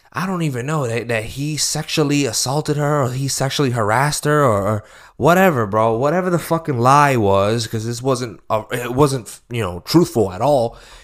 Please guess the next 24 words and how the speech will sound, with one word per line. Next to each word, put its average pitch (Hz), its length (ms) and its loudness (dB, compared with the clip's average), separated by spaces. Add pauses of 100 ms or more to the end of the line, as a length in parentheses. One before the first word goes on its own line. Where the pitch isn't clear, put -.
you 92 120 -6
know. 107 360 -6
I 135 120 -4
think 170 180 -8
he 165 80 -10
got 151 220 2
off 180 240 2
on 117 100 -2
that 98 180 -4
shit. - 320 -8 (640)
I'm 135 180 -6
not 147 220 -4
too 143 140 -6
sure, 127 400 -2 (100)
but, 113 460 2 (100)
you 127 120 -2
know, 127 280 0 (300)
<laughs> - 280 -14
I 151 120 2
just 175 200 -2
find 147 300 0
it 113 160 -8
crazy 120 520 -4
how 101 520 -8